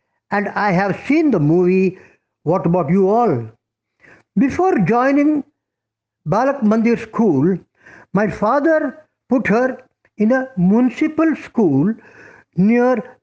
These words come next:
Plaza Talkies, just across Tilak Bridge at Dadar. And we were staying at Napu Gardens. The building name was Choksi Bhavan. Many of you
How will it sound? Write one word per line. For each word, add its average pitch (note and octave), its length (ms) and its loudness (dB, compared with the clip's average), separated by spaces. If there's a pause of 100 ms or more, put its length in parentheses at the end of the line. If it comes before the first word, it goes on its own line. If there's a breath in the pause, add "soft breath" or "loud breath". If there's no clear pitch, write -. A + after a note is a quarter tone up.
Plaza A#3 580 0
Talkies, G#3+ 400 -2 (880 soft breath)
just C#4 300 -2
across A3 480 -2 (100)
Tilak G#3 300 0
Bridge A#2 400 -4 (280 loud breath)
at D#3 200 -4
Dadar. C#3 400 -2 (460 loud breath)
And G3+ 180 0
we D4 160 2
were D4 160 0
staying A3 720 0 (480)
at G#3+ 360 -6 (720)
Napu A3 480 2
Gardens. D3 500 -2 (1040 soft breath)
The F#3+ 100 0
building D4 400 2
name B3 180 0
was A#3 140 0 (360)
Choksi C#4 680 -2
Bhavan. C3 480 -2 (880 loud breath)
Many B3+ 300 2
of A#3+ 260 0
you C#4+ 320 0